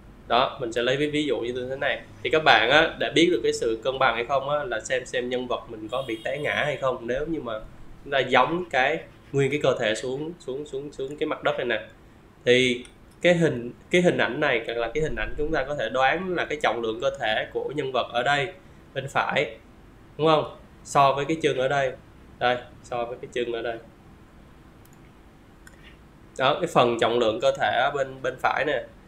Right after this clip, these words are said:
nó sẽ nhiều hơn bên trái, đúng không? Thì tất nhiên là nhân vật này nó sẽ, sẽ đổ xuống, xuống bên phải. Như ở đây,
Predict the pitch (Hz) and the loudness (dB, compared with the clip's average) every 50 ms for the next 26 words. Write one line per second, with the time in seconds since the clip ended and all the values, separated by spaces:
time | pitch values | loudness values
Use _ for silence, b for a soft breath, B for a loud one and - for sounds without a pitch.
0 | - - - - - - - 147 - 131 123 143 151 143 123 117 127 131 127 127 | -20 -20 -20 -20 -16 -6 -4 -2 2 2 2 4 4 4 4 4 4 2 0 0
1 | 127 131 123 123 123 120 131 139 151 156 160 151 139 135 135 - - - 113 113 | -2 -4 0 0 2 2 2 2 0 0 0 -2 -2 -4 -6 -12 -6 -4 -4 -2
2 | 117 143 147 - 147 131 131 131 123 117 117 127 127 127 120 113 - - 117 113 | -2 -4 -4 -2 -2 -2 0 0 -2 0 0 -2 -2 0 -2 -2 -2 -2 -6 -6
3 | 123 127 - 120 113 117 120 - - - - - - - - - - - - - | -6 -6 -4 -4 -2 -2 -4 -4 -8 -16 -20 -20 -20 -20 -20 -20 -20 -18 -14 -4
4 | - 120 117 117 - - 131 123 - 127 123 131 147 - - - - - - - | -2 0 0 0 0 -2 -2 -4 -2 -2 -4 -4 -6 -10 -14 -20 -20 -20 -20 -10
5 | - 127 120 135 127 120 - 127 - 120 123 139 - - - - - - - - | -10 -8 -2 -2 -2 -2 -2 -2 -2 0 -2 -4 -4 -8 -20 -20 -20 -20 -16 -6
6 | - - - - 131 120 120 127 135 127 120 117 113 | -4 -2 -2 2 2 2 4 4 6 6 4 4 2